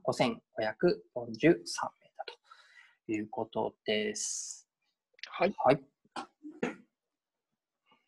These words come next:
Speaker 2: ということで、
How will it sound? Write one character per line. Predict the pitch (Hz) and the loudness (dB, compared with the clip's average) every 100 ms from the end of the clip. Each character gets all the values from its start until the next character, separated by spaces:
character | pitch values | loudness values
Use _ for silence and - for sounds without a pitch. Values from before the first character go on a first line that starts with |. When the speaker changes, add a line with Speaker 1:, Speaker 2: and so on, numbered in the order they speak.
| _ _ _ _ _ _ _ _ _ _ _ _ | _ _ _ _ _ _ _ _ _ _ _ _
Speaker 2:
と | - | 0
い | 160 165 | 4 6
う | 175 | 6
こ | 147 165 | 6 6
と | 151 | 6
で、 | 139 123 - | 6 4 2